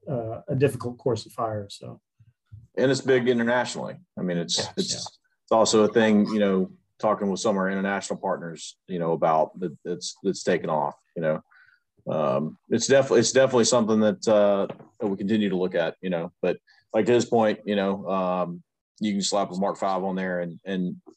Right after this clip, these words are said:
Speaker 2: be just fine. Um, Levi certainly doesn't have a problem with it. <laughs>
Speaker 1: Boy can shoot.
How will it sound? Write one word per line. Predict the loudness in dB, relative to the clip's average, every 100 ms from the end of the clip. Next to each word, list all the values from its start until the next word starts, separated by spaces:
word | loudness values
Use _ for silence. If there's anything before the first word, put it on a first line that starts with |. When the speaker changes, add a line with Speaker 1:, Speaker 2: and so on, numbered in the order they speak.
| _ _ _ _ _ _ _ _ -2
Speaker 2:
be | -2
just | 0 -2 0
fine. | -2 -2 -8 -4
Um, | -2 -2 -4 -10 _ -20 -18 0
Levi | 2 4 4
certainly | 4 4 4
doesn't | 2
have | 0 -2
a |
problem | -2 -2 -2 -2
with | -4
it. | -4 -6 -6 -12 -14 -18 _ _ _
<laughs> | -20 _ _ -20 _ _ _
Speaker 1:
Boy | 4 6
can | 4
shoot. | 6 6 6